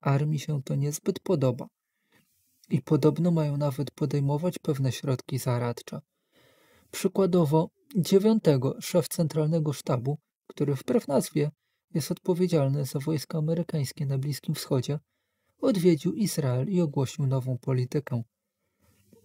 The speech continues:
Według niej, jeżeli Izrael zaatakuje Liban, no to to jest ich problem.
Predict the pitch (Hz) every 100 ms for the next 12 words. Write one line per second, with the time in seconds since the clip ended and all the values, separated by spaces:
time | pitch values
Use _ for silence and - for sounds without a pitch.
0 | _ _ _ - 127 170 247 - 196 147
1 | 147 151 139 165 160 175 135 160 147 139
2 | 127 143 135 135 196 208 143 135 120 135
3 | 165 190 214 240 - 151 151 - 147 -
4 | 139 123 120 123